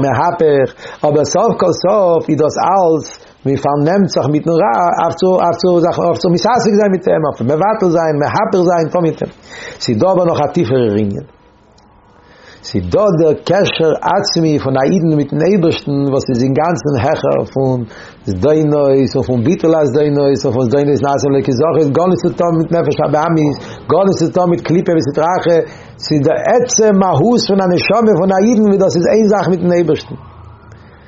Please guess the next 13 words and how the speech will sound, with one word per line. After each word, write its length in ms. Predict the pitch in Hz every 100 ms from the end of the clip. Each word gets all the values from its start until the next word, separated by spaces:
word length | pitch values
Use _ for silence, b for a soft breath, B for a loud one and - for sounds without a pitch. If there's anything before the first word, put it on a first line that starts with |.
| B B B 120
דער 340 | 165 277 262 226
ענין, 340 | 247 254 240
דאס 180 | 208 196
איז 80 | 190
דער 120 | 185 165
כי 80 | 185 165
אהבך 460 | 147 160 269 196 190
הוה 580 | 196 175 170 175 170
אלוקיך. 640 | 160 151 - 147 139 131 - -
דאס 140 | 123 117
איז 80 | 123
די 60 | 120
דריטע 240 | 143 143